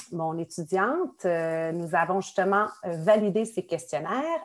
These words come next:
mais il n'y a pas la composante de transfert. Donc, nous les utilisons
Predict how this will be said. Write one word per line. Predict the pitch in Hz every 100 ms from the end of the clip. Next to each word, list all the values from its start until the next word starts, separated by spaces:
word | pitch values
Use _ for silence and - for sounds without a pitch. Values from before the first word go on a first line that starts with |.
| 240
mais | 277
il | 262
n'y |
a | 233
pas | 233 -
la | 302
composante | - 202 208 190 233 240
de | 196
transfert. | 185 - 175 - - 78 - - - - - -
Donc, | 196 208 208 220 196 -
nous | 254 330
les | 302 247
utilisons | 254 220 214 196 233